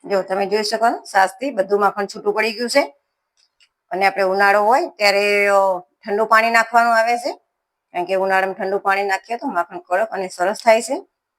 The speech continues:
અને જો શિયાળો હોય તો આપણે થોડુંક ગરમ પાણી નાખવાનું, એટલે એમ કરવાથી પણ માખણ ઝડપથી આવી જાય છે. આ રીતે આપણે માખણ બધું કાઢી લઈશું, જે બ્લેન્ડરમાં ચોટેલું છે એ.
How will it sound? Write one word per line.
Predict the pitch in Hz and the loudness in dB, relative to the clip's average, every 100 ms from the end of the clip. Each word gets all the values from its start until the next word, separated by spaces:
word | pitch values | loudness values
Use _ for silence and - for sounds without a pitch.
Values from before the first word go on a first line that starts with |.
| _ _ _ _ | _ _ _ _
અને | 175 180 | -4 -4
જો | 190 | -2
શિયાળો | 190 208 208 208 | -2 2 4 4
હોય | 226 247 | 2 0
તો | 220 | 0
આપણે | 180 190 | -2 -4
થોડુંક | 190 196 180 | -6 -6 0
ગરમ | 196 208 | 0 2
પાણી | 202 202 208 | 2 0 0
નાખવાનું, | 202 - 226 254 403 _ | -2 2 0 0 -8 _
એટલે | _ 170 180 | _ -6 -4
એમ | 180 | -2
કરવાથી | 185 190 196 214 | 0 0 -2 -4
પણ | 214 220 | -8 -4
માખણ | 190 - 233 | -4 -4 -6
ઝડપથી | 185 175 185 214 | -2 -2 -2 -2
આવી | 214 220 | 0 0
જાય | 233 226 | 0 0
છે. | - 320 - _ _ _ _ _ _ _ _ _ _ _ _ _ _ | -4 -8 -10 _ _ _ _ _ _ _ _ _ _ _ _ _ _
આ | 165 | -2
રીતે | 165 | 0
આપણે | 170 175 | 0 0
માખણ | 175 170 180 | 0 -2 -4
બધું | 170 165 175 | -8 -12 0
કાઢી | 180 190 | 2 2
લઈશું, | 208 208 226 277 339 _ _ _ _ _ _ _ _ _ _ 156 | 0 -4 -4 -8 -10 _ _ _ _ _ _ _ _ _ _ -2
જે | 185 | -2
બ્લેન્ડરમાં | 180 185 185 190 196 196 | 2 0 2 0 0 -2
ચોટેલું | 190 185 196 202 | -2 -2 -2 -2
છે | 202 214 | -2 -4
એ. | 226 | -4